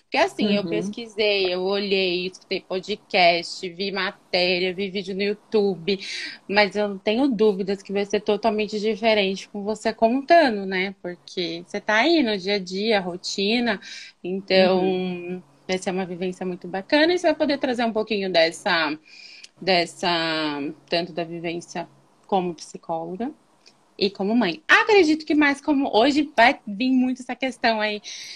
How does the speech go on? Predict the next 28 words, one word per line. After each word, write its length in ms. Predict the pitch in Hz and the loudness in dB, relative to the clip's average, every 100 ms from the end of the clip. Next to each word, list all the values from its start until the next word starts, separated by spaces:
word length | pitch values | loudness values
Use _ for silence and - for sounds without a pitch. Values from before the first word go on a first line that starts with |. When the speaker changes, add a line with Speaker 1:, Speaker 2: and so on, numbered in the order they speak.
| - - | -18 -10
Speaker 1:
que 100 | 220 | -6
você 300 | 214 214 214 | -4 -2 -4
vivencia 840 | 202 214 208 202 - 202 202 196 | -4 -6 -8 -10 -8 -2 0 0
há 160 | - 190 | -2 -2
esse 320 | 196 196 - | -4 -6 -8
um 200 | 202 214 | -4 -2
ano, 460 | 202 190 180 170 165 | -2 -2 -4 -8 -10
né? 320 | 170 175 185 - | -8 -6 -8 -10
Porque 240 | - - 185 | -16 -6 -4
é 140 | 180 | -4
Speaker 2:
É. 280 | 156 143 135 | -6 -12 -8
Speaker 1:
bastante 920 | 160 180 - - - 196 196 196 - 214 | -6 -6 -8 -12 -2 2 2 0 -4 -8
coisa. 880 | - - 180 180 190 196 233 269 294 _ - - _ - - | -10 -8 -4 -2 -2 -2 -2 -4 -6 _ -20 -20 _ -14 -4
E 40 | |
Speaker 2:
Pois 340 | 196 196 196 | -2 0 0
é. 80 | 196 | 0
Speaker 1:
vai 100 | 202 | 0
ser 120 | - | 0
muito 160 | 208 202 | -2 -2
importante. 540 | - 240 240 226 247 | 2 4 6 4 4
Obrigada 360 | 202 220 208 196 | 0 4 4 4
pelo 220 | 214 208 | -2 -4
convite. 640 | - 214 220 185 202 202 | -4 -6 -6 -4 -4 -4
Não 160 | 214 208 | -4 -2
poderia 520 | 214 196 208 208 214 | -2 0 2 4 2
deixar 680 | 196 208 202 - 214 208 214 | 2 -2 -2 0 4 6 4
de 220 | 196 196 | 0 0
convidar, 840 | 208 208 202 208 185 180 170 175 | 0 -6 -4 -6 2 4 4 2